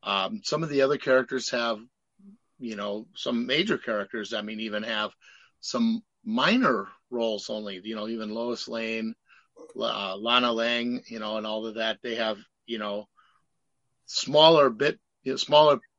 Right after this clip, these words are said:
parts to the storyline. And the rest of the movie is all, you know, this is all Superman, Richard Pryor, and Robert Vaughn, basically. I mean, that's, that's, that, there's your three mains right there. I mean, you do have,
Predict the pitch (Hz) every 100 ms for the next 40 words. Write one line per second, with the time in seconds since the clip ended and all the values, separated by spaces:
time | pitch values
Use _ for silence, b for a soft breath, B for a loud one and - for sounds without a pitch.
0 | _ - 151 - - _ _ _ _ _
1 | - 131 117 - 147 135 110 92 92 -
2 | _ _ _ _ _ _ _ - 123 120
3 | 120 104 123 139 135 - 123 123 117 117
4 | 113 104 113 110 110 - _ 131 117 107
5 | 131 - 135 127 127 123 117 - b b
6 | b _ - 135 123 123 123 117 117 110
7 | - _ _ _ _ _ _ 127 131 135
8 | 110 127 123 120 117 117 107 - _ _
9 | _ _ - 110 104 104 104 98 b b
10 | _ 123 131 117 113 107 147 123 92 104
11 | _ _ _ _ 98 92 - 95 104 98
12 | 95 110 117 120 - - 139 131 - 143
13 | 151 143 170 160 120 - 135 127 107 123
14 | 123 107 107 113 110 139 120 120 127 127
15 | 123 151 135 127 123